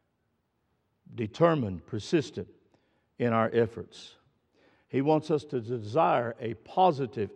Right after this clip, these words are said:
attitude. He wants us to display a productive example of life in Christ. He wants us to demonstrate a personal love for others.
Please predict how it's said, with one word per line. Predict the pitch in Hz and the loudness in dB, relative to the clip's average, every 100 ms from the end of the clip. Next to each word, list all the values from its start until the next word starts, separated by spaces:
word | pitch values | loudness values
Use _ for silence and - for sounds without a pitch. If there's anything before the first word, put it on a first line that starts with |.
| - | 4
attitude. | 143 127 - 131 92 82 - _ _ _ _ _ _ _ _ _ | 4 4 -2 -4 -4 -6 -16 _ _ _ _ _ _ _ _ _
He | - | 4
wants | 160 175 175 | 6 6 6
us | 165 165 | 2 0
to | - 143 | 0 0
display | 127 151 - 180 180 160 151 - - - | 2 0 4 8 10 8 4 -2 -14 2
a | 151 | 2
productive | 147 151 117 185 185 160 151 - | 4 2 8 8 8 0 0 0
example | 135 110 151 165 - 117 - | -2 2 4 4 4 -4 -2
of | 139 104 | -2 0
life | 110 127 127 92 - | 4 4 4 2 -8
in | 143 117 | -6 -6
Christ. | - 123 104 90 - - - _ _ _ _ _ _ _ - | -2 0 0 -2 -14 -20 -20 _ _ _ _ _ _ _ 4
He | 170 | 6
wants | 170 190 185 | 8 6 6
us | 175 - | 2 2
to | 139 | -12
demonstrate | 117 170 196 185 143 - 151 156 151 | 4 6 6 4 -4 -2 2 2 2
a | 151 | -4
personal | - - 202 196 180 165 143 | -4 0 0 0 -4 -4 0
love | 170 185 127 104 - - _ _ _ _ _ | 4 4 4 2 -10 -20 _ _ _ _ _
for | 147 143 160 | 4 6 8
others. | 143 110 101 - - | 8 6 -8 -10 -20